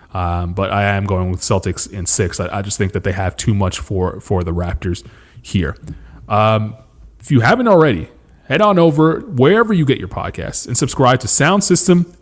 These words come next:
F C. This week, we have previews of the Premier League, new regular season coming up soon. My Arsenal, uh, Gunners, they're gonna be primed and ready to bounce back after last year's horrible showing.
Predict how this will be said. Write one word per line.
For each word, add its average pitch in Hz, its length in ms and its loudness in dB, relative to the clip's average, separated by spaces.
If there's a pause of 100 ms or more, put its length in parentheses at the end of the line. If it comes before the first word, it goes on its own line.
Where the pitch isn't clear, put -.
F 127 300 -2 (160)
C. - 420 -2
This 131 380 2
week, - 360 2 (540)
we 107 200 0
have 107 200 2
previews 139 760 6
of 107 280 0
the 92 80 -4
Premier 123 380 2
League, 120 360 4 (460)
new 120 720 -2
regular 120 260 4
season 113 260 2
coming 117 260 0
up 113 120 0
soon. 113 400 2
My 101 180 2
Arsenal, 110 640 2 (340)
uh, 95 380 2
Gunners, 113 680 0
they're 98 180 0
gonna 104 120 2
be 104 100 0
primed 113 460 0
and 104 80 -2
ready 104 160 2
to 98 80 -2
bounce 104 320 0
back 104 300 -2
after 98 240 -4
last 98 360 0
year's 98 220 2
horrible 110 560 2
showing. 107 500 2